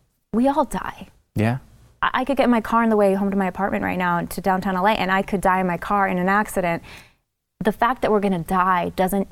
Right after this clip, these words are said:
Speaker 1: justify somebody else killing you, especially when you're a baby. You know, give
Speaker 2: Yeah.
Speaker 1: him, give him a chance to live for whatever that le-, le-, le-, length of life will be. Let him be loved in their last moments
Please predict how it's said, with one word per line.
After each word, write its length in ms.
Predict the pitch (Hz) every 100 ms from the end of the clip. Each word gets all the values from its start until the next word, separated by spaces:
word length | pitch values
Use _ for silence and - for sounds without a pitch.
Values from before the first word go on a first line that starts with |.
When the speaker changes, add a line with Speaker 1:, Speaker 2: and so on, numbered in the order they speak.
| - -
Speaker 1:
justify 420 | 196 196 196 190
somebody 320 | - 185 180
else 220 | 175 165 -
killing 580 | - 196 180 170 180 - - _ _ _ _ -
you, 260 | 170 165 -
especially 500 | 190 - 269 - 285
when 140 | 247
you're 120 | 214
a 40 | 190
baby. 640 | 180 185 214 208 175 - - - - - - _ _ -
You 80 |
know, 360 | 233 269 359 277 -
give 140 | 320
Speaker 2:
Yeah. 180 | 359 320
Speaker 1:
him, 60 | -
give 140 | 311
him 100 | 349
a 80 | 302
chance 580 | - - 247 285 - -
to 140 | - 233
live 200 | 254 247
for 100 | 240
whatever 360 | 220 240 247
that 220 | 269 254 208
le-, 220 | 208 214
le-, 260 | 208 202 214
le-, 440 | 196 214 - 208 -
length 360 | 196 208 214
of 120 | 214 190
life 240 | 190 196
will 120 | 196
be. 320 | 170 208 254 - - -
Let 140 | 233
him 80 | 226
be 120 | 202
loved 460 | 175 170 175 202 214
in 80 | 208
their 120 | 190
last 320 | 190 190 -
moments 580 | 185 180 208 254 262